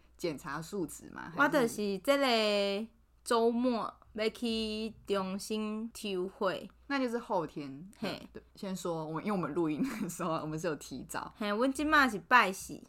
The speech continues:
Speaker 1: 对，对，对，
Speaker 2: 嗯。
Speaker 1: 明天还要上班一天，所以我们
Speaker 2: 哦，有够想要死。
Speaker 1: 现在声音很，很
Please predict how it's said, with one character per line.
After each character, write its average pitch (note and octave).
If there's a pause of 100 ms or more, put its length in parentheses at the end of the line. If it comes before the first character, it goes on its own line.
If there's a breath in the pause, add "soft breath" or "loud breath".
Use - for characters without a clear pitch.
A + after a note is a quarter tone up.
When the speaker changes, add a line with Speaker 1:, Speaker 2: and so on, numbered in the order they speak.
(120)
Speaker 1:
对， D#3
对， C3+
对， C3
Speaker 2:
嗯。 F#3
Speaker 1:
明 F3
天 F#3
还 D#3
要 D#3+
上 D#3+
班 D#3
一 D#3
天， D#3+
所 F3
以 F#3+
我 G3
们 G3
Speaker 2:
哦， G3
有 F#3
够 A3
想 F3
要 -
死。 -
Speaker 1:
现 G3
在 G#3+
声 F#3
音 G3 (100)
很， D3 (340)
很 D#3